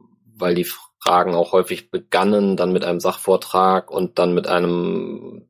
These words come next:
offenen Fragen endeten. Das war auch irgendwie ein bisschen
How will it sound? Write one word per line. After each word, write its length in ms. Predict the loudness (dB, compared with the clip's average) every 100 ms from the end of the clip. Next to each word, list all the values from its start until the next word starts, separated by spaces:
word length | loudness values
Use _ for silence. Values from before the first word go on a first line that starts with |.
| _
offenen 600 | 0 2 0 0 0 -2
Fragen 680 | -10 -8 0 2 2 -2
endeten. 560 | -2 0 2 0 -4 -4
Das 220 | -4 -2
war 360 | 0 0 -2 -2
auch 200 | -4 0
irgendwie 320 | -2 -2 -2
ein 100 | -2
bisschen 480 | -2 -2 0 0